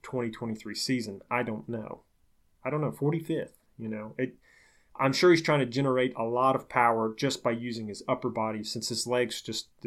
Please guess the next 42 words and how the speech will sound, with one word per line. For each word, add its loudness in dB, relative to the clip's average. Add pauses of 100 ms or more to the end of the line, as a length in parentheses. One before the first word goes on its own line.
(120)
I -4
mean, -6
you -12
crush -2
your -2
leg 0
in -6
an -8
automobile -2
accident. -8
It's -8
impressive -2
that -4
you -4
can -6
even -8
get -6
back -4
out -2
there -4 (340)
and -12
play 0
golf. -8 (140)
You -12
know, -10
I 2
was, -2
I 4
was 0
not 0
expecting -4
him -10
to -6
be -8
able -10
to -16
get -6
out -6
there -8
and -12
play -4
golf. -8